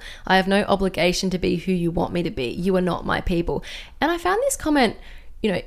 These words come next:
it, it's pretty accurate. These influencers have such a dedicated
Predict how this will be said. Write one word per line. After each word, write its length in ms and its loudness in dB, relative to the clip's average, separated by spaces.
it, 240 -4
it's 140 2
pretty 340 4
accurate. 480 -2
These 220 2
influencers 720 -2
have 180 -2
such 480 0
a 260 4
dedicated 760 4